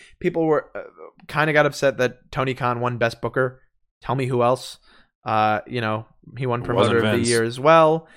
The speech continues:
Speaker 1: Uh, Orange Cassidy won Best Gimmick, and
Speaker 2: Yeah.
Speaker 1: The Fiend won Worst Gimmick. So,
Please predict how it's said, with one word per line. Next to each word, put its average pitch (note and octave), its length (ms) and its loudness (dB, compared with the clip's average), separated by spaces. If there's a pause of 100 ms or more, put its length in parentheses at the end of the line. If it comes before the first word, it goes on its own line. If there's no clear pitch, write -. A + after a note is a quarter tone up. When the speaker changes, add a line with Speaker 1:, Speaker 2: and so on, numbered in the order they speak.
(280)
Speaker 1:
Uh, G#2+ 280 -2 (200)
Orange B2+ 240 -6
Cassidy A#2+ 360 0
won A2+ 200 -6
Best A#2 300 -4
Gimmick, C3 380 -4
and A#2 440 -8
Speaker 2:
Yeah. G2 540 0
Speaker 1:
The A#2+ 80 -4
Fiend - 120 -16 (100)
won B2 360 -4
Worst A2 300 -4
Gimmick. D#2+ 340 -14
So, A2 300 -6